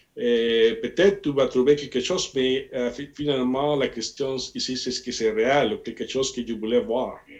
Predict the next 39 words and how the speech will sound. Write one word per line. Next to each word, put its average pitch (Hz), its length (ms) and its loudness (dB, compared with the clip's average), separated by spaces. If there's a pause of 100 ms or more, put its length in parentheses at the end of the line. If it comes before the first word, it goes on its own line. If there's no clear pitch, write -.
(600)
Euh, 113 260 -4
mais 123 220 0
quand, 123 300 0
euh, 120 360 2 (160)
il 127 140 -6
se 123 400 0
passe 147 340 2
dans 120 160 2
ton, 113 360 0
dans, 117 360 -4
dans, 113 600 -4 (580)
tu 117 100 -4
vois, 131 140 4
un 131 120 4
état 131 220 2
conscient, 120 600 -2 (600)
et 110 100 -6
tu 123 120 2
les 113 220 0 (100)
notes 135 420 2
conscientes, 123 640 -2
sans, 110 460 -4
sans 113 220 -4
vraiment, 120 600 -2
euh, 107 320 -2 (340)
sans 127 180 -2
l'effet 127 280 2
d'une 113 200 -2
drogue, 113 360 0 (320)
c'est - 260 -2
plus, 151 440 2
euh, 120 220 2
je 123 60 2
pense 151 260 -2
que 139 160 2
c'est 120 220 -2
plus, 131 380 -2
euh, 113 300 2
im-, 107 140 -4